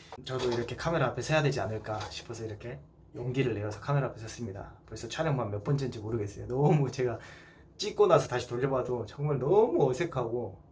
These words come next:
미치겠어요. 그냥 처음부터 잘하는 사람 없으니까 주-, 점점 좋아질 겁니다. 어, 내일은 이제 담양대회가 있는 날이에요. 그래서,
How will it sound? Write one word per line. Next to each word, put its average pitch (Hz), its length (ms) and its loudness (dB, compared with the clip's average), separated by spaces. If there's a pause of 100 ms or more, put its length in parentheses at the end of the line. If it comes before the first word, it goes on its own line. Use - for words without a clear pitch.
(220)
미치겠어요. - 600 -6 (140)
그냥 101 200 -16 (1200)
처음부터 143 300 -4
잘하는 117 280 -4
사람 113 200 -6
없으니까 113 540 -10 (500)
주-, - 160 -20
점점 110 340 -8
좋아질 110 300 -6
겁니다. 101 340 -12 (640)
어, 988 400 2 (720)
내일은 170 760 6 (140)
이제 139 180 -4
담양대회가 165 540 4
있는 123 180 0
날이에요. 117 540 -2
그래서, 110 480 -8